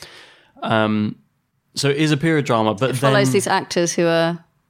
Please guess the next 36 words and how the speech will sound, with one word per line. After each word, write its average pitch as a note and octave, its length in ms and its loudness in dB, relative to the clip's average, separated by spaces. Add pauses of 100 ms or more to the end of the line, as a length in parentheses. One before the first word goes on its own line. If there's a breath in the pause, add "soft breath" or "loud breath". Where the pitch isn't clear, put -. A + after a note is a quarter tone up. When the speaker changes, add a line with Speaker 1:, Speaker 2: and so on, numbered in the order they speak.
(120)
Speaker 2:
yeah, E3+ 320 2
in D3+ 60 2
Speaker 1:
yeah, D#3 160 2
Speaker 2:
the C#3 60 2
Speaker 1:
it C#3 120 -2
Speaker 2:
period E3 200 0
Speaker 1:
cuts D#3+ 100 0
Speaker 2:
drama. D#3+ 200 -2
Speaker 1:
out, D3 220 0
it C#3 120 -4
comes C#3+ 300 0
out, C3+ 380 0
and B2 380 -2
actually B2+ 400 -2
you're A#2+ 240 0
watching A#2 500 -2
the A#2 120 0
actors A#2 480 -2
behind, - 580 -2
relationship A#2+ 420 0
behind A#2+ 380 0
stage A#2+ 340 -4
as A2 100 -6
well. A#2 200 0
Speaker 2:
Yeah, G3 220 0
they're F3+ 120 0
having F3 580 -2 (140)
her F3+ 280 0
and E3+ 120 2
another E3 540 0
actor E3+ 360 -4
in E3 80 -2
it - 80 -4
having E3+ 280 -2
an E3 80 -2
affair. F3 460 -4